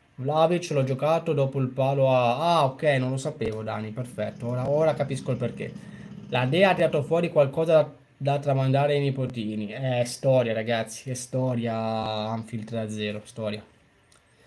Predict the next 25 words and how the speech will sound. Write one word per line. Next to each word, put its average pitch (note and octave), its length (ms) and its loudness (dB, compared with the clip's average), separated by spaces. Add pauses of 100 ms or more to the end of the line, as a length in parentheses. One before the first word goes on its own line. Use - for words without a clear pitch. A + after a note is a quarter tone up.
(260)
Sei C#3 220 -2
squadre F3 400 4
in D3 100 0
Champions D3+ 380 0
League, D#3 320 -8
Champions, E3 760 -2
Europa C#3 420 4
League D3+ 300 0
e C#3 60 0
Conference C#3+ 540 2
dove C#3 240 0
vanno? A#2 500 0
Io B2+ 220 0
avevo C3 180 0
sentito C3+ 380 -4
anche C3 280 0
sette A#2 480 0
comunque. A2 540 -6
No, D3 220 2
vabbè, D3 260 6
allora, D3 440 4
io E3+ 180 0
so F3 120 0
che E3 120 -2
se, C#3+ 440 4